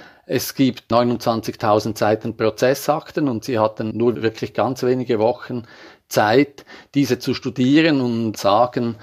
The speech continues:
dass es unter solchen Umständen absolut unmöglich sei, eine auch nur halbwegs seriöse Verteidigung zu organisieren.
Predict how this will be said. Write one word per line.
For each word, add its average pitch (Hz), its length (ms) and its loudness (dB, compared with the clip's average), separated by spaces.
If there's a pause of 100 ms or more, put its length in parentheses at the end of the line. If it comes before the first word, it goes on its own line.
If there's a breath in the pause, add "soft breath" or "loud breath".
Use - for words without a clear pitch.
(420 loud breath)
dass 117 240 -4
es 117 240 -4
unter 113 240 -6
solchen 113 380 0
Umständen 117 520 -4
absolut 110 480 -4
unmöglich 139 680 4
sei, 120 360 0
eine 104 560 -4
auch 98 200 -4
nur 110 220 -2
halbwegs 107 580 -2
seriöse 104 560 -4
Verteidigung 101 680 -6
zu 107 120 -4
organisieren. 98 800 -6